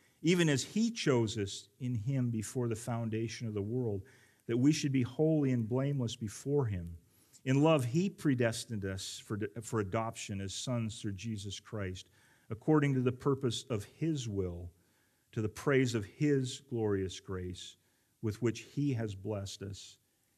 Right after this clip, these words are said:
in the beloved." Do you notice the emphasis there? It's on God, right?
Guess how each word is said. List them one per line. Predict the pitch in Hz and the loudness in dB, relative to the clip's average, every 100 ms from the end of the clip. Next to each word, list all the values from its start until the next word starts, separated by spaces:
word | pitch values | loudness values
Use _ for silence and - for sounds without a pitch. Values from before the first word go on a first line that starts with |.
| _ _ 139 | _ _ -6
in | 107 | -4
the | |
beloved." | 95 104 104 104 92 87 | -4 -6 -4 -4 -6 -4
Do | 101 | -4
you | 110 | 0
notice | 123 135 120 | 0 0 -2
the | - 113 | -4 -2
emphasis | 135 123 98 - 92 - | -2 -4 -6 -8 -12 -10
there? | 98 95 92 - _ _ _ 107 | -8 -8 -12 -16 _ _ _ -12
It's | - | -8
on | 113 101 | -6 -4
God, | 87 117 107 87 82 - | -4 -4 -4 -6 -10 -10
right? | 98 113 | -8 -10